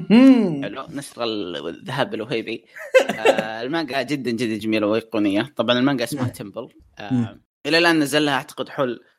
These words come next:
Speaker 2: سبعة وخمسين شابتر، حاجة زي كذا.
Speaker 1: لا،
Speaker 2: المانجا
Speaker 1: ثلاثة وستين.
Speaker 2: شهرية. ثلاثة وستين.
Speaker 1: مم.
Speaker 2: المانجا نص أسبوعية، نص شهرية، ما أنا عارف.
Speaker 1: على مزاج الكاتب.
Speaker 2: <laughs> على مزاج الكاتب.
Speaker 1: <laughs> آه.
Speaker 2: لأن،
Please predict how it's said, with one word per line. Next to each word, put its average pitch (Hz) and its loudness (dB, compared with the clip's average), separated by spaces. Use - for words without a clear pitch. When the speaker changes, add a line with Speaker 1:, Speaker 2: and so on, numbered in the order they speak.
Speaker 2:
سبعة 156 -4
وخمسين 147 -6
شابتر، 156 -8
حاجة 143 -14
زي 139 -14
كذا. 156 2
Speaker 1:
لا، 165 8
Speaker 2:
المانجا 151 0
Speaker 1:
ثلاثة 165 6
وستين. 131 0
Speaker 2:
شهرية. - -14
ثلاثة 143 -8
وستين. 110 -18
Speaker 1:
مم. 123 2
Speaker 2:
المانجا 151 -2
نص 202 -6
أسبوعية، 170 4
نص 165 4
شهرية، 147 -4
ما 135 -6
أنا 143 -6
عارف. 139 -6
Speaker 1:
على 202 4
مزاج 180 4
الكاتب. 160 0
Speaker 2:
<laughs> 196 0
على 151 -6
مزاج 139 -10
الكاتب. 120 -6
Speaker 1:
<laughs> 226 -4
آه. 147 6
Speaker 2:
لأن، 151 0